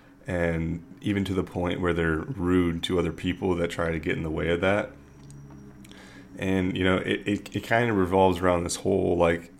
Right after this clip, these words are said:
s-, stupid idea that, like, being kind is a sign of weakness. Um,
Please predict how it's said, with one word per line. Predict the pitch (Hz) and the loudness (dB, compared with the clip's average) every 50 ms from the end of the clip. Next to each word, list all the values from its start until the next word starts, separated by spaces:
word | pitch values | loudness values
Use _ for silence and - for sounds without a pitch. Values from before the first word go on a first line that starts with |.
| - - - - - - - - - | -20 -20 -20 -20 -20 -20 -20 -18 -18
s-, | - - - | -14 -6 -6
stupid | - - - 104 95 92 101 90 87 | -6 -2 0 2 2 2 4 2 4
idea | 85 85 82 80 85 85 87 87 82 | 2 2 2 2 4 4 4 4 2
that, | 85 85 80 85 | 2 0 -2 -2
like, | 90 82 80 - | -4 -6 -6 -2
being | - 92 90 87 85 | -2 0 0 0 -2
kind | 82 - 87 82 82 85 87 87 87 90 90 | -2 -2 0 2 2 2 2 2 0 -2 -4
is | 85 80 90 | -4 -6 -4
a | 87 | -4
sign | - - 87 87 85 82 | -4 -2 -2 -2 -2 -2
of | 80 82 | -2 -2
weakness. | 85 82 85 101 98 95 98 - - - - - - - - - - - - - - - - - - - - - - - - - - - - - - - | -2 -2 -2 0 0 0 0 -2 -8 -14 -18 -20 -20 -20 -20 -20 -20 -20 -20 -20 -20 -20 -20 -20 -18 -16 -14 -14 -14 -16 -20 -20 -20 -20 -20 -20 -4 0
Um, | 107 101 95 90 87 87 82 82 82 | 2 2 2 2 0 -2 -6 -10 -12